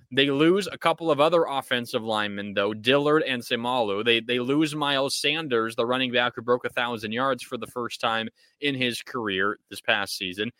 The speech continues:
T J Edwards, their linebacker, is now a Chicago Bear. Another safety, Marcus Epps, is a Las Vegas Raider. We, we mentioned Chauncey Gardner-Johnson is now with the Detroit Lions. They lost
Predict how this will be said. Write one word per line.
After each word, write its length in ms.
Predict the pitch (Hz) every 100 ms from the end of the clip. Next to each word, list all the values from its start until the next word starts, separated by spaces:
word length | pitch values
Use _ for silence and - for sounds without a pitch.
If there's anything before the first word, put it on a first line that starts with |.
| _ -
T 120 | 147
J 200 | 147 143
Edwards, 340 | 156 143 131
their 140 | 139 127
linebacker, 680 | 123 147 131 127 - 131
is 140 | 123 113
now 240 | 127 123
a 40 | 117
Chicago 580 | 131 - 123 117 117
Bear. 360 | 98 95 98 127 - _
Another 360 | 117 135 156 151
safety, 440 | - 139 135 151
Marcus 440 | 135 131 131 127 - 131
Epps, 340 | 156 - - 139
is 240 | 123 123 131
a 60 |
Las 280 | 123 120 123
Vegas 440 | 123 117 117 113 -
Raider. 520 | 101 95 92 107 127 _ _ _
We, 100 | 120
we 180 | 123 127
mentioned 460 | 131 147 151 151 123
Chauncey 340 | 139 139 143
Gardner-Johnson 880 | 131 135 135 123 113 123 151 - 120
is 160 | 113 117
now 280 | 131 123 - _ _
with 180 | 139 139
the 160 | 135 120
Detroit 520 | 127 131 - 123 113
Lions. 560 | 101 98 101 117 147 - _ _ _ -
They 640 | 117 131 175 233 277 254
lost 680 | 120 127 147 127 127 -